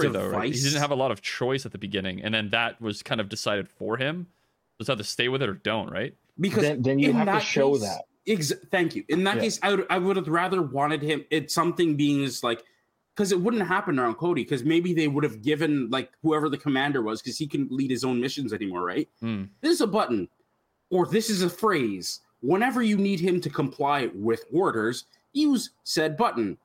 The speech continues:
Speaker 2: or said
Speaker 3: Yeah.
Speaker 2: phrase. When he does, you immediately rewrite him, and he'll do whatever
Speaker 1: But
Speaker 2: you
Speaker 1: that's not
Speaker 2: need.
Speaker 1: how
Speaker 3: Yeah.
Speaker 1: the chip works, right? It was made for the
Speaker 2: I'm sorry, what? Execute Order sixty-six?
Speaker 1: That was
Speaker 2: Oh,
Speaker 1: one thing, though,
Speaker 2: okay,
Speaker 1: right? It was to
Speaker 2: yeah.
Speaker 1: kill the Jedi.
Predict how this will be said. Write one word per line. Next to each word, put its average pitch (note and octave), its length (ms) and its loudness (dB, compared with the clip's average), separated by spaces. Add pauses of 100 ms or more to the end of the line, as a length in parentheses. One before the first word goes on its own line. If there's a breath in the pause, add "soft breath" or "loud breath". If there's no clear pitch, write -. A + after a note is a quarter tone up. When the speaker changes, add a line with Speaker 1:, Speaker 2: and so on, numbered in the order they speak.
(120)
Speaker 2:
or D3 400 0
said - 240 -6 (100)
Speaker 3:
Yeah. A#2 60 2
Speaker 2:
phrase. F#2+ 320 -2 (200 soft breath)
When C3 140 2
he C#3 60 2
does, G3+ 300 0 (240)
you D#3+ 200 4
immediately D3 380 2
rewrite C3 380 0
him, E3 160 0
and A2 120 -2
he'll A#2+ 180 0
do A#2+ 120 -2
whatever A2+ 300 0
Speaker 1:
But C3 80 2
Speaker 2:
you C3+ 60 2
Speaker 1:
that's C#3+ 100 -2
not D3+ 60 2
Speaker 2:
need. C#3 80 0
Speaker 1:
how C3 40 2
Speaker 3:
Yeah. - 80 2
Speaker 1:
the A2+ 60 -2
chip - 300 -6
works, F#2 220 -8
right? G#2 120 -2
It A2+ 60 0
was G#2+ 140 -2
made A2 220 -2
for G2+ 640 -4
the G2+ 160 -8 (380)
Speaker 2:
I'm B3+ 240 4
sorry, D#3+ 500 2
what? E3 360 0 (140)
Execute G#3 600 -2
Order F#3+ 240 0
sixty-six? F#3 560 -6
Speaker 1:
That C3+ 120 2
was C#3 180 4
Speaker 2:
Oh, - 120 0
Speaker 1:
one C3 200 2
thing, C#3 320 2
though, F#2+ 80 0
Speaker 2:
okay, F#2+ 100 2
Speaker 1:
right? A#2 140 2
It C3 60 2
was A#2+ 80 2
to - 60 0
Speaker 2:
yeah. - 60 -4
Speaker 1:
kill C3+ 140 -2
the A2 80 0
Jedi. G2 420 -2